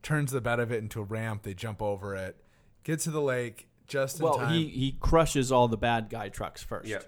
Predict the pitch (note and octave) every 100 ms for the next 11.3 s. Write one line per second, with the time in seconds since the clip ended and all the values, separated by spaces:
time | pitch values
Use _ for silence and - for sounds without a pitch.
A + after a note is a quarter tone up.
0 | - C3+ C3+ F#2+ F2 B2 D3+ C3+ B2+ G#2
1 | G#2 F#2 - - - - A2 G2 F#2+ G2
2 | F#2 F2 A2+ G#2 F#2 - F#2 F#2 F2+ F2+
3 | - F#2 C#3+ C3+ G3+ B3 A3+ A3 D3 G#2+
4 | G#2+ G#2+ G2+ F2+ D#2 - A#2 G#2 E2+ -
5 | - - C3+ - E3+ E3+ F#3 - - D3
6 | G3+ F3+ B2+ - A#2+ A#2 A2 A2+ D3 D3+
7 | - G#2 F#2+ - - - - _ _ _
8 | - G2+ A2 C3 - - A#2 G#2+ G2 A#2
9 | A#2+ F#2+ - - F#2+ A#2+ C#3 G#2 - A2
10 | A2 _ _ _ - - A3 - B2+ G2+
11 | A2 F#2 E2+